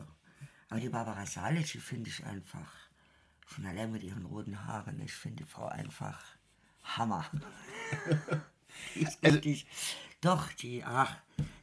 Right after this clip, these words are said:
Speaker 1: da würde ich gerne mal mitspielen bei sowas.
Speaker 2: Äh, w-, und
Speaker 1: Aber da mit Dschungel und mit dem Ganzen, da, nee.
Speaker 2: Ja, das wäre schon mal trotzdem interessant, also wenn wir so, nimm an, du würdest Claudia Obert kennenlernen.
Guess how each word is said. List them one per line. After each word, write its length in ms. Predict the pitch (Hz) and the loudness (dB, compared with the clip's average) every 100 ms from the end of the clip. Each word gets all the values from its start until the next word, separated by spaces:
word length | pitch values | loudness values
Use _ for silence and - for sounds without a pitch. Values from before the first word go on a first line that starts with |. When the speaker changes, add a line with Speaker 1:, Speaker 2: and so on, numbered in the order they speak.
| - | 4
Speaker 1:
da 160 | 196 | 6
würde 160 | 190 160 | 8 8
ich 120 | 151 | 8
gerne 220 | - 151 | 10 10
mal 140 | 160 156 | 10 10
mitspielen 840 | 185 - - 170 165 156 - 175 - | 10 10 6 6 6 4 4 4 4
bei 80 | 151 | 0
sowas. 640 | - 160 - 156 - - - _ - - - - | 4 2 4 0 0 -10 -10 _ -20 -20 -4 0
Speaker 2:
Äh, 80 | 110 | 2
w-, 80 | 131 - | 2 8
und 120 | - 127 | 12 12
Speaker 1:
Aber 260 | 143 135 | 12 10
da 160 | 135 139 | 6 2
mit 160 | 131 - | 2 0
Dschungel 460 | - 180 180 165 131 | 6 8 8 8 6
und 140 | 139 | 4
mit 140 | 135 120 | 4 2
dem 180 | 127 | 2
Ganzen, 540 | 127 143 147 131 127 120 | 4 8 8 6 0 -2
da, 420 | 127 131 123 117 - | -2 0 0 -4 -2
nee. 400 | 117 143 131 107 - - - - - - - - | 6 6 8 4 -2 -14 -20 -20 -20 -20 -20 6
Speaker 2:
Ja, 100 | - | 10
das 160 | 110 - | 10 12
wäre 100 | 127 | 12
schon 140 | - 135 | 12 12
mal 120 | 113 | 12
trotzdem 280 | - 127 135 | 12 8 8
interessant, 400 | 117 95 - 110 | 6 6 8 8
also 100 | 92 | 8
wenn 100 | 92 | 6
wir 80 | 95 | 6
so, 200 | 92 95 - - - - - - - - | 8 6 4 -6 -10 -10 -12 -16 -10 4
nimm 160 | 143 143 | 10 10
an, 100 | 143 | 10
du 200 | 135 117 | 8 8
würdest 200 | 117 - | 8 12
Claudia 260 | 113 110 | 12 12
Obert 320 | - 104 92 - | 6 8 6 6
kennenlernen. 500 | 104 82 78 71 | 2 4 4 2